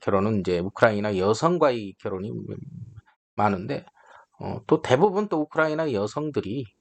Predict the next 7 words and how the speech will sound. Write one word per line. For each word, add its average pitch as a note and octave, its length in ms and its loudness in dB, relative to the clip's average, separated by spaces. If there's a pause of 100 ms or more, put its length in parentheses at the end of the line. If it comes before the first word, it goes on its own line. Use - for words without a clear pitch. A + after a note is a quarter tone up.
(300)
예, - 380 -6 (300)
굉장히 B2+ 320 4
마음, G#2+ 600 0 (100)
어, A2+ 220 -6
쓰-, - 220 -8
어, F#2+ 580 2
쓰임이라든지, D3 1000 0